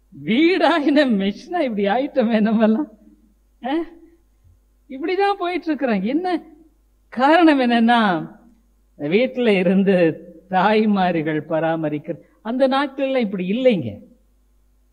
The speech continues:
நான்லாம் சின்ன பையனா இருக்கும் பொழுது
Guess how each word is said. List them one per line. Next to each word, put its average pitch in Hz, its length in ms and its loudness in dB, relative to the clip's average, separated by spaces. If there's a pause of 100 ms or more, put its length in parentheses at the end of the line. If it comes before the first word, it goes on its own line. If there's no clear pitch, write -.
(1000)
நான்லாம் 208 400 2
சின்ன 202 220 2
பையனா 180 240 4
இருக்கும் 165 240 -2
பொழுது 214 200 2